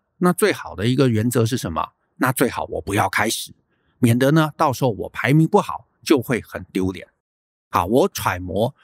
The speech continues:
这是背后的一个思考。可是这个思考呢，甚至在有些人的状况中啊，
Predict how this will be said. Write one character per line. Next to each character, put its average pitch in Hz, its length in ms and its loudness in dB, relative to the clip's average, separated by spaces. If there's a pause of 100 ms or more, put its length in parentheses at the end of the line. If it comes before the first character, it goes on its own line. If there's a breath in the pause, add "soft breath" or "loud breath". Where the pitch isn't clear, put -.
这 151 140 2
是 156 100 2
背 147 240 2
后 131 220 -2
的 101 100 -4
一 104 140 -4
个 113 100 0
思 - 240 -6
考。 - 300 -6 (380)
可 - 100 2
是 262 100 0
这 294 120 -2
个 254 80 2
思 277 240 0
考 110 240 0
呢， 151 240 2
甚 226 260 2
至 214 160 -2
在 190 160 2
有 104 180 0
些 165 200 -2
人 120 240 4
的 131 100 2
状 139 240 0
况 131 180 0
中 123 200 2
啊， - 100 -2